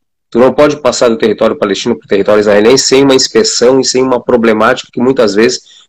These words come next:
nenhuma ambulância pode entrar pra poder socorrer, e pessoas podem, muitas vezes morreram, porque eu já vi isso aí lá,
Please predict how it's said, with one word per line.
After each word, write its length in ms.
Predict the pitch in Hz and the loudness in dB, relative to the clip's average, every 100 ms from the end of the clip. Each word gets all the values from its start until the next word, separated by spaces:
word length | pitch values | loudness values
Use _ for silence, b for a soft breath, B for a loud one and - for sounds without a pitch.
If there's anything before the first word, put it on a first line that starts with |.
| - | -2
nenhuma 280 | 120 147 151 | 2 4 4
ambulância 540 | 147 135 131 135 123 | 4 4 4 2 -2
pode 240 | - 107 | -4 -2
entrar 400 | 104 101 104 104 - _ _ _ - | -2 -4 -2 -2 -4 _ _ _ -8
pra 80 | 104 | -4
poder 240 | 107 110 | -2 0
socorrer, 360 | 120 113 104 113 | 0 0 2 2
e 80 | 117 | 0
pessoas 280 | 113 120 | -2 -2
podem, 320 | - 113 113 113 | 0 0 0 -2
muitas 520 | - 117 151 147 104 | 0 2 4 2 0
vezes 100 | 110 | 0
morreram, 420 | 107 92 107 120 | 0 2 2 0
porque 140 | 113 | 0
eu 100 | 110 | 0
já 140 | 101 107 | 2 -2
vi 200 | 95 101 | -2 -4
isso 180 | 113 87 | -4 -4
aí 100 | 90 | -4
lá, 160 | 95 | -8